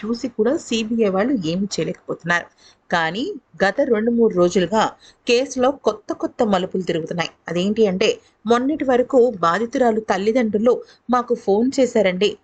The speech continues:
ఒక్కొక్కరు ఒక్కొక్క అబద్ధం చెప్పారండి" అన్నా కూడా ఎవరు వినలేదు. కానీ ఈరోజు ముగ్గురు మూడు రకాలమైన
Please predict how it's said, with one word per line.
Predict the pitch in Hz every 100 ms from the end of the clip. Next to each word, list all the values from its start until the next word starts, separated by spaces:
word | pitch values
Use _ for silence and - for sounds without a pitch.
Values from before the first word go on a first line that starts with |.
| _ -
ఒక్కొక్కరు | 226 233 - 320 262 262
ఒక్కొక్క | 285 202 190 240 254
అబద్ధం | 190 208 202 269 277
చెప్పారండి" | 247 240 240 220 190 196
అన్నా | 190 180 202
కూడా | 190 196
ఎవరు | 233 160 156 202 175
వినలేదు. | 151 180 175 165 165 - - -
కానీ | 170 202 269
ఈరోజు | 208 180 190 208 226 - _ 165
ముగ్గురు | 190 208 190 302 339 277
మూడు | 202 220
రకాలమైన | 185 175 277 285 240 214